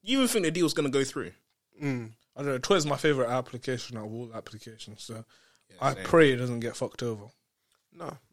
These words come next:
Speaker 2: I don't think he's gonna do anything that drastic. Actually, he is. He's gonna make it very drastic, but I feel like he's competing with, um, his competition, which is
Speaker 3: Zuckerberg.
Speaker 2: Nah, not him.
Speaker 1: Bezos.
Speaker 2: Yeah,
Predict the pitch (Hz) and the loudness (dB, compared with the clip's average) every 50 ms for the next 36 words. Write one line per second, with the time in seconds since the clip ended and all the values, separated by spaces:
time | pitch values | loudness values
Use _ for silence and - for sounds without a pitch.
0 | _ - 147 151 165 170 165 - 160 123 120 123 120 - - 139 127 120 117 123 | _ 0 2 2 2 2 2 -2 -6 -4 -6 -6 -6 -6 -6 -6 -6 -6 -6 -8
1 | - - _ _ _ _ _ _ _ _ _ 135 143 - - 127 123 117 113 110 | -12 -18 _ _ _ _ _ _ _ _ _ -20 -14 -8 -4 -4 -4 -4 -4 -8
2 | - 123 113 110 - - - 123 139 127 120 - - - - - - - - - | -10 -10 -8 -8 -10 -12 -10 -8 -6 -4 -4 -4 -6 -6 -8 -16 -12 -10 -10 -10
3 | - 120 120 - - 113 - - - - - - _ - 147 139 160 165 156 151 | -10 -12 -14 -14 -12 -12 -12 -14 -16 -20 -20 -20 _ -8 -2 2 4 4 4 4
4 | 143 139 - - - _ 147 151 139 139 131 135 127 120 143 147 143 135 123 156 | 2 -2 -6 -18 -20 _ -8 -4 -4 -4 -4 -4 -2 0 2 2 2 2 2 0
5 | 156 147 - - 147 131 143 135 - - 196 175 156 151 147 - - 156 143 - | 0 0 0 0 0 2 0 0 2 2 2 4 4 4 2 0 0 -2 -2 -2
6 | - 165 135 131 135 135 127 117 135 131 131 123 120 120 120 127 120 - - - | -4 -4 -2 -2 -2 -2 0 2 2 2 2 2 0 -4 -8 -6 -6 -4 -4 -4
7 | - - - - - _ _ _ - - 151 135 143 - 180 175 165 - 127 117 | -4 -6 -6 -8 -10 _ _ _ -8 -6 -6 -6 -2 0 0 0 0 0 -4 -4
8 | 117 127 123 - - 127 120 113 110 - 156 156 - - 120 117 117 107 - _ | -6 -4 -4 -4 -2 -2 -4 -6 -2 0 0 0 0 -2 -6 -8 -10 -14 -16 _
9 | _ _ _ - - - - - - - _ _ _ _ _ _ _ _ _ _ | _ _ _ -18 -18 -16 -16 -18 -20 -20 _ _ _ _ _ _ _ _ _ _
10 | _ _ _ _ _ 123 - 117 113 101 110 120 - _ _ _ _ _ _ _ | _ _ _ _ _ -20 -20 -20 -20 -20 -20 -20 -20 _ _ _ _ _ _ _
11 | _ 92 95 95 95 85 90 90 90 - - - - - _ - 139 135 | _ _ -12 -10 -10 -10 -12 -12 -14 -14 -14 -16 -16 -18 _ -10 -8 -8